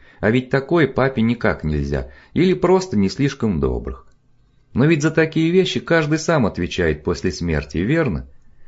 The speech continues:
Главное, чтобы папа хорошо справлялся с папскими делами. И Жен Оливье усмехнулся,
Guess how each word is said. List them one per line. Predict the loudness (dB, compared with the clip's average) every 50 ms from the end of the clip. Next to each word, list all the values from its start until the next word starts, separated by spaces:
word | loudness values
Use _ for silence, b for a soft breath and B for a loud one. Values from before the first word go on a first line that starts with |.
| -16 -8 -2
Главное, | 2 2 4 4 4 4 4 2 2
чтобы | 2 2 2 2 4 4 2 2
папа | 2 0 0 0 -2
хорошо | -4 -2 0 0 0 0 0 -2
справлялся | -2 0 2 2 4 4 4 4 2 2 0 -2 -6
с | -8
папскими | -4 -2 -2 -2 -2 -4 -8 -4 -2 -2 0 0
делами. | 0 -2 -2 -2 -2 -4 -4 -6 -10 -14 -16 -20 _ _ -20 -20 -20 -20 -20 -20 -20 _ _ _ _ _ _ _ _ _ 0
И | 2 2
Жен | 2 4 4 4 4
Оливье | 4 4 4 4 4 4 2
усмехнулся, | 2 2 0 0 0 0 2 0 0 0 -2 -4 -6 -10 -14